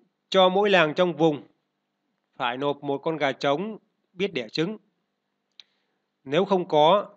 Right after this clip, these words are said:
thì cả làng phải chịu tội. Thì đây là một lệnh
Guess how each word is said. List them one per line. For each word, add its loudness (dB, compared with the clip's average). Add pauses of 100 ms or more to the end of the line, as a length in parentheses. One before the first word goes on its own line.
(100)
thì -8
cả -8
làng -4
phải -12
chịu -10
tội. -2 (1400)
Thì -8
đây -2
là 0
một -6
lệnh -2